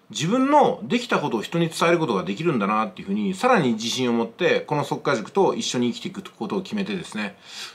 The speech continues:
どこまで続くのかなと思ったら、まだ余裕で十年いけてますね。さらに今、二足のわらじで、エフエックスオリガルヒも運営して二年目に入ってますからね。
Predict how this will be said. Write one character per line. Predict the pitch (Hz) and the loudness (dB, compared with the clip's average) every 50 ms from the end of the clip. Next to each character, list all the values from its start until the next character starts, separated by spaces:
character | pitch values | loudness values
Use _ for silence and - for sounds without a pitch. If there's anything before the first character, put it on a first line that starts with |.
| - - | -10 -4
ど | - 180 175 | 0 0 2
こ | 185 | 4
ま | 180 160 | 4 4
で | 147 123 | 4 2
続 | 120 - 156 151 160 156 | -2 -6 -6 -4 -2 0
く | 165 | 0
の | 156 143 | 0 2
か | 143 143 | 2 4
な | 143 147 151 156 | 6 6 6 6
と | 151 131 | 4 2
思 | 110 95 | -2 -2
っ | |
た | - - 117 | -2 0 0
ら、 | 113 110 | 2 4
ま | 120 175 220 | 6 6 6
だ | 247 220 | 6 6
余 | 175 151 156 175 202 | 6 6 6 6 4
裕 | 220 | 4
で | 196 202 | 4 2
十 | 185 160 180 202 202 | 2 4 6 6 6
年 | 175 123 98 82 - - - _ _ _ _ _ _ _ _ _ _ _ - | 6 6 2 0 -6 -12 -20 _ _ _ _ _ _ _ _ _ _ _ -14
い | - 120 | -6 -2
け | 156 156 | 0 2
て | 156 | 4
ま | 151 147 139 | 4 4 2
す | - 107 | 0 -2
ね。 | 95 85 - - - _ _ - | -4 -4 -6 -10 -18 _ _ -8
さ | - - 254 | -2 2 4
ら | 240 185 | 4 4
に | 165 165 | 6 6
今、 | 175 165 143 127 117 92 - - - | 6 6 8 6 6 4 2 -2 -2
二 | 131 151 | -2 0
足 | 147 196 190 180 | 2 2 4 6
の | 202 196 190 | 6 6 8
わ | 180 180 | 8 8
ら | 185 190 180 | 6 6 4
じ | 165 170 | 4 4
で、 | 196 185 127 95 - - - - _ _ _ _ _ _ _ _ _ - | 4 4 4 2 0 -4 -14 -20 _ _ _ _ _ _ _ _ _ -8
エ | - 147 | -6 -2
フ | 143 180 | 2 2
エ | 190 | 2
ッ | 190 190 | 2 0
ク | - - | -4 -6
ス | - 180 | -2 0
オ | 143 - | 2 4
リ | 175 160 170 | 4 4 4
ガ | 175 | 4
ル | 151 | 4
ヒ | - - 113 | 2 0 -2
も | 104 98 92 82 - - | -2 -2 -2 -2 -6 -6
運 | - 135 135 135 135 | -4 -2 2 2 2
営 | 135 | 2
し | 131 - | 2 2
て | - 131 123 107 90 - - - - | 2 4 4 4 2 0 -6 -8 -4
二 | 117 127 | -2 0
年 | 139 143 | 2 2
目 | 151 143 | 2 2
に | 120 | 2
入 | 98 - 139 | 2 0 -2
っ | - | -2
て | - | -2
ま | 101 92 | -4 -4
す | 92 - | -4 -6
か | 90 82 | -8 -6
ら | 87 | -6
ね。 | 95 101 90 - | -4 -4 -6 -6